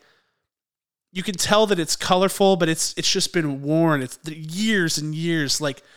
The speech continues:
of wear and tear and people's hands touching it and getting loaded up on a truck in the rain and the mud and dragged across three towns. Like, it was all there in the design of the set, all the way down to the set that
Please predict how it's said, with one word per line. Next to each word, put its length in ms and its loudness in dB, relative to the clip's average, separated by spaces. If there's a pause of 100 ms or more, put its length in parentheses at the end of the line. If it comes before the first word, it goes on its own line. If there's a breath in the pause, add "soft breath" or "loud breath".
(360 soft breath)
of 180 0
wear 340 6
and 160 0
tear 460 0
and 200 -6
people's 360 -2
hands 400 0
touching 420 -2
it 260 -2 (360 loud breath)
and 480 -2
getting 280 2
loaded 300 2
up 180 4
on 100 2
a 40 -2
truck 400 0
in 100 -2
the 100 -2
rain 360 0
and 160 -2
the 40 -4
mud 340 0
and 160 -6
dragged 380 0
across 480 -2
three 420 -8
towns. 380 -4
Like, 120 -8
it 140 -6
was 180 -6 (100)
all 480 4 (320 loud breath)
there 400 0
in 140 -4
the 60 -4
design 420 -2
of 100 -6
the 60 -6
set, 420 0 (440 loud breath)
all 160 6
the 80 4
way 100 6
down 240 2
to 160 -2
the 100 -2
set 380 2
that 300 -4